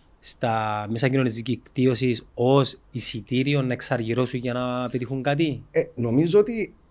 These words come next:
Speaker 2: δεν ξέρω, φτάσαμε το πικ, δηλαδή πόσο παραπάνω, δηλαδή τη στιγμή
Speaker 1: Σκέφτομαι ότι πριν τρία χρόνια είχαμε TikTok, ε,
Speaker 2: Ναι.
Speaker 1: θεωρούσαμε ότι
Speaker 2: Τα
Speaker 1: το
Speaker 2: podcast, ας πούμε, δούλεψαν απίστευτα μέσα στην προεκλογική.
Speaker 1: Ναι.
Speaker 2: Είναι ευκάλαν πρόεδρο.
Speaker 1: Εδώ κάνουν ποσοστά όμως.
Speaker 2: Ναι.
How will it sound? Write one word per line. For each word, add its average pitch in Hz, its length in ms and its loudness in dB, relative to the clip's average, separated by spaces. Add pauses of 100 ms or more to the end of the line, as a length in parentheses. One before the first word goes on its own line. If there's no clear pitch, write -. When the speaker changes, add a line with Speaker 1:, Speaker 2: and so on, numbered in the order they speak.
(160)
Speaker 2:
δεν 165 120 -4
ξέρω, 190 200 4
φτάσαμε 190 340 0
το 180 100 2
πικ, - 400 -4 (100)
δηλαδή 107 320 0
πόσο 143 340 0
παραπάνω, 113 800 2
δηλαδή 104 320 -2
τη 151 40 4
στιγμή 135 560 2 (180)
Speaker 1:
Σκέφτομαι 226 360 6
ότι 226 80 8
πριν 214 180 10
τρία 220 200 10
χρόνια 220 260 6
είχαμε 233 360 8
TikTok, - 400 2 (260)
ε, - 100 0
Speaker 2:
Ναι. 135 60 6
Speaker 1:
θεωρούσαμε 147 500 8
ότι 175 400 8
Speaker 2:
Τα 147 160 8
Speaker 1:
το 135 160 6
Speaker 2:
podcast, 143 340 6
ας 101 160 -2
πούμε, 104 400 -4
δούλεψαν 139 420 -2
απίστευτα 135 800 -2 (320)
μέσα 107 220 -4
στην 107 200 -6
προεκλογική. 90 600 -6 (260)
Speaker 1:
Ναι. 101 340 -10 (220)
Speaker 2:
Είναι 139 140 4
ευκάλαν 123 400 4
πρόεδρο. 98 540 0 (480)
Speaker 1:
Εδώ 113 180 -2
κάνουν 117 140 4
ποσοστά 113 480 -4
όμως. 98 340 -10
Speaker 2:
Ναι. 87 300 -4